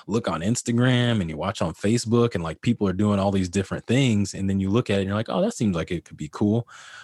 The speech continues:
But you really have to do some work to find out, what do you really want? What does that actually mean to you and your family?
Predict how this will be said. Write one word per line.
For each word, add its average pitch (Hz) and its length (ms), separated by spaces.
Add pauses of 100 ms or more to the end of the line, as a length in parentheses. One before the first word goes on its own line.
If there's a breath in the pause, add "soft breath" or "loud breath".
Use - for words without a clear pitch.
(340 loud breath)
But - 180
you 104 80
really 107 500
have 101 220
to 90 80
do 92 280
some 85 300
work 92 460
to - 120
find 87 360
out, - 260
what 90 340
do 90 120
you 95 500
really 87 340
want? 82 420 (580 soft breath)
What 90 320
does 90 220
that 92 260
actually 87 380
mean 87 460
to - 120
you 92 300
and 82 120
your 78 120
family? 90 680